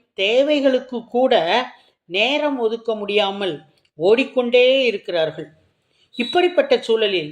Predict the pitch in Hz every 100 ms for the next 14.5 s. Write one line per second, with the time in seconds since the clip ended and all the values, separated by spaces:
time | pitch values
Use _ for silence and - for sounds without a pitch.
0 | - _ - 262 285 294 269 269 269 202
1 | 220 226 233 208 190 180 156 196 254 277
2 | 269 254 247 247 247 196 202 202 185 147
3 | - - _ _ _ 160 202 262 285 277
4 | 262 262 196 180 220 233 202 196 220 220
5 | 175 185 185 160 156 143 - _ _ _
6 | _ _ _ _ - 269 302 302 285 277
7 | 247 214 214 185 220 269 - _ - 196
8 | 254 269 254 233 233 196 240 - _ _
9 | 190 - 254 254 208 190 180 170 - 226
10 | 240 233 180 - _ 175 196 180 180 185
11 | 156 151 151 _ _ _ _ - 220 285
12 | 277 202 151 _ _ _ _ 147 196 196
13 | 294 - 277 254 247 247 262 - 220 226
14 | 220 214 208 202